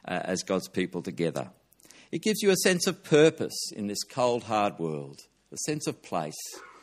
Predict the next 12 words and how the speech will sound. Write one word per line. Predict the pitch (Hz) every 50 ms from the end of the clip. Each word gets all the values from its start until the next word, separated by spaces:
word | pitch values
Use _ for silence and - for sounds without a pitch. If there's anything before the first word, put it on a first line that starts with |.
| - - - - - - - - -
Uh, | - 87 87 82 82 85 82 80 - - _ _ -
it | 95 98 95
is | 98 98 92 -
good | - - - 110 113 107
for | - - 98
you. | 87 78 78 76 73 - - - _ _ _ - - - - - - - - _
And | - 90 104 107 -
so, | - - 120 117 117 117 113 117 110 107 - - - -
uh, | 104 104 104 101 101 98 98 - - -
worship | 113 110 123 135 147 160 - - 180 143 - -
keeping | - - 135 - 135 127 123 -
is, | - - -